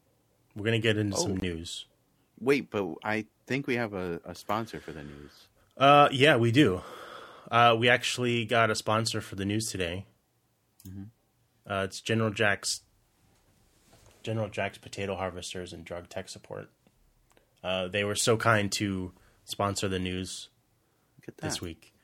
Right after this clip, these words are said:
Speaker 1: Uh, we have a little bit of, um, an ad they wanted us to read. Uh, an ad, an ad read. Some, we have some co-, we have some
Speaker 2: Yeah.
Speaker 1: copy.
Speaker 2: Let's read that copy.
Speaker 1: I think that's what it's called. Uh,
Speaker 2: Mm-hmm.
Speaker 1: and I'm pretty sure this was,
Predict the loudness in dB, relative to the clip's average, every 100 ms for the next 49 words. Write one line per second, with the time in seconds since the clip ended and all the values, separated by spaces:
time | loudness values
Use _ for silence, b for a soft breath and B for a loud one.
0 | _ 2 4 6 4 4 4 4 4 4
1 | 2 0 -2 -6 -12 _ _ _ _ -12
2 | -4 2 2 2 -2 -4 -4 -4 -6 -8
3 | -8 -10 -10 -8 -8 -6 -2 0 0 -2
4 | -14 _ -2 0 0 2 0 0 -6 _
5 | _ _ _ _ -10 -6 2 4 4 0
6 | 0 -2 -2 -2 -4 -4 -4 -2 -2 -2
7 | -6 -10 _ _ _ _ _ _ _ -10
8 | -10 -10 -14 -4 -2 0 -2 -2 -4 -2
9 | 0 2 0 -2 -4 -4 -4 -6 b b
10 | b 0 4 6 4 0 -4 -10 _ -2
11 | 0 2 0 0 2 2 4 2 -4 -8
12 | -8 -8 -10